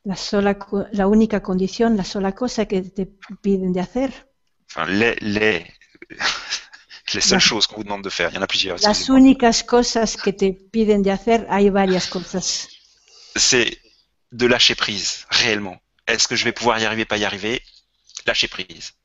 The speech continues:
Speaker 1: Es de soltar, de dejar, simplemente. Eh, ¿voy a llegar o no voy a llegar? Suéltalo, déjalo ir, simplemente.
Speaker 2: De vous libérer de la peur.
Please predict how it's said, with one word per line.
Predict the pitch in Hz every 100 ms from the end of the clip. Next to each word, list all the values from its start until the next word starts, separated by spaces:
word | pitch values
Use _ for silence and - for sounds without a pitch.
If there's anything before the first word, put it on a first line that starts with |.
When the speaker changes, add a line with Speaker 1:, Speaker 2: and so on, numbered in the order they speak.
| _ _ _
Speaker 1:
Es | 214 208
de | 202
soltar, | 196 196 185 - 180 185 196 269
de | 190
dejar, | 180 185 - 180 175 170 -
simplemente. | - 214 202 196 185 180 170 185 180 - - - _ _ -
Eh, | 190
¿voy | 202 208
a |
llegar | 202 202 196 208 214
o |
no | 208 196
voy | 196 190
a |
llegar? | 185 185 196 208
Suéltalo, | - - 196 180 170 170 175 -
déjalo | 233 208 - 175 170
ir, | 165 160 - -
simplemente. | - 190 185 165 165 165 156 170 _ _ _ 110
Speaker 2:
De | 104
vous | 120 120
libérer | 127 139 160 160 135 123 127
de | 113
la | 113
peur. | - 104 - -